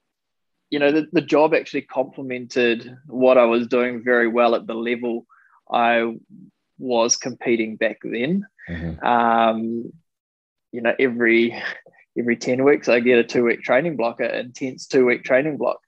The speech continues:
Speaker 1: Um, and those were called school holidays. So it was, it, <laughs> it worked really, really well.
Speaker 2: True,
Speaker 1: Um,
Speaker 2: yeah,
Speaker 1: and,
Speaker 2: it's perfect.
Speaker 1: and, you know, we could escape over here for two weeks and you get a solid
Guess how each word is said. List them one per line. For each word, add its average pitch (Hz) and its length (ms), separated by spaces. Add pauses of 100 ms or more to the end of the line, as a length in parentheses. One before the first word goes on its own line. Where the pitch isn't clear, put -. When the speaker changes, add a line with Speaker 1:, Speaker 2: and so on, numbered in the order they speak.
(300)
Speaker 1:
Um, 120 220
and 123 80
those 123 200
were 123 60
called 120 240
school 117 200
holidays. 123 400
So 131 180
it 139 60
was, 147 260 (360)
it, 135 140
<laughs> 160 280
it 143 120
worked 170 240
really, 139 300
really 131 300
well. 127 320 (640)
Speaker 2:
True, 123 380
Speaker 1:
Um, - 20
Speaker 2:
yeah, 110 360
Speaker 1:
and, 131 300
Speaker 2:
it's - 100
perfect. 135 340
Speaker 1:
and, 139 80
you 143 100
know, 147 180
we 156 140
could 143 340 (480)
escape 147 460
over 139 240
here 147 160
for 151 140
two 151 280
weeks 170 280
and 143 140
you 139 100
get 131 160
a 127 60
solid 135 340